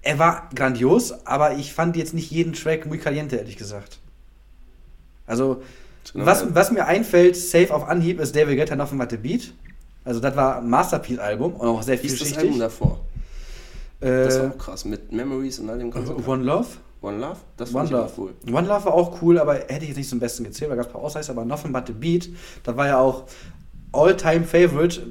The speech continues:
Speaker 1: ähm, die Collab mit Nicky Romero, Metropolis
Speaker 2: Ja.
Speaker 1: drauf. All-Time-Favorite. Was da, was der Track für eine fucking Energie hat.
Speaker 2: Ja, Mann.
Speaker 1: Holy Jesus.
Speaker 2: Weißt du, wonach er benannt ist?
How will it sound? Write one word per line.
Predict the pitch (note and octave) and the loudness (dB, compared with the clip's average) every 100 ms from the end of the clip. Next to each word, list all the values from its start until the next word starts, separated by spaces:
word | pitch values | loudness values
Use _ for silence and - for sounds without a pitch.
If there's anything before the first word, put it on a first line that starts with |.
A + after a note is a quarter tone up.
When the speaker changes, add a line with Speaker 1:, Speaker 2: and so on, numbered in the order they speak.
| A#2+ - | -12 -2
Speaker 1:
ähm, | C3 C3 C3 B2+ | 2 2 0 -6
die | C3+ B2 A#2+ | -10 -8 -4
Collab | F3 E3 E3+ E3+ | 2 4 4 2
mit | C#3+ C#3+ | -4 -4
Nicky | D3+ C#3+ | -6 -6
Romero, | C#3 C3+ C#3 B2 A2+ | -2 0 2 2 2
Metropolis | B2 C3 G2+ G2 B2 A#2+ | 0 -2 0 2 2 2
Speaker 2:
Ja. | |
Speaker 1:
drauf. | A2+ A2+ - - - | -2 -2 -6 -18 -6
All-Time-Favorite. | B2 C3 C#3 C#3 - - A#2 A#2 B2 B2 A2+ | 2 4 4 2 -6 -6 -4 -2 -2 -4 -4
Was | G#2+ | -8
da, | - B2 B2 | -6 -4 -2
was | A#2 | 0
der | E3 D#3 | 0 0
Track | - F3+ | 0 0
für | - E3 | 0 0
eine | D#3+ | 0
fucking | - F#3+ F#3 F3 | 2 4 4 2
Energie | D#3 C#3+ C#3 F3 | 0 0 0 2
hat. | C3 C#3+ - - - - | 2 -2 -8 -12 -16 -16
Speaker 2:
Ja, | - | -14
Mann. | - - | -14 2
Speaker 1:
Holy | D#3+ G3 F3+ F3+ | 8 10 10 6
Jesus. | C#3 D#3 E3+ A#2+ A2+ - - - - - | 0 2 4 4 4 0 -2 -6 -12 -12
Speaker 2:
Weißt | - | -8
du, | F2+ | -6
wonach | - | -6
er | - | -6
benannt | - - - | -6 -6 -8
ist? | - | -10